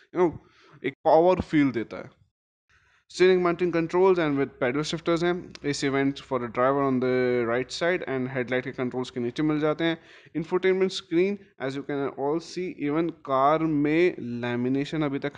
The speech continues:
हटी नहीं है पूरी तरीके से, तो वही जो मैं आपको surprise बताने वाला था ना,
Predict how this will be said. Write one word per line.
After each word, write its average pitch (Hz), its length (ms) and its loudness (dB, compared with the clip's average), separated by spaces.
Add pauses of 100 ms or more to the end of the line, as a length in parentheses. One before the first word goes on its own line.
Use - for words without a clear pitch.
(140)
हटी 127 300 -2
नहीं 139 160 -2
है 160 140 -2
पूरी 135 180 -6
तरीके 113 380 -6
से, 110 180 -10 (180)
तो 127 80 -6
वही 127 320 2
जो 147 140 2
मैं 147 100 2
आपको 147 180 -2
surprise 143 440 -2
बताने 139 300 0
वाला 143 180 0
था 147 100 -6
ना, 170 120 -2